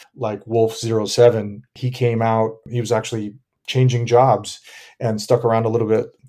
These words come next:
longer to come down and, and talk to us about fires and how to use fires in, in an urban environment.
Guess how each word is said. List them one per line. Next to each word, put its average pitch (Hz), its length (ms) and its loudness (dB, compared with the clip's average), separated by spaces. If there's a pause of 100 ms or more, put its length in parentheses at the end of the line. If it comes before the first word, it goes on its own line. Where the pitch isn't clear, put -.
(140)
longer 120 400 2
to 110 80 -6
come 110 240 -6
down 107 320 -2
and, 104 260 -8
and 107 240 -8
talk 104 180 -8
to - 80 -8
us - 100 -8
about 98 260 -6
fires 107 600 0 (360)
and 117 100 -8
how 110 160 -2
to 110 60 -2
use 107 200 -8
fires 104 360 -4
in, 101 320 -12
in 131 80 -6
an 110 140 -4
urban 110 260 -2
environment. 107 480 -4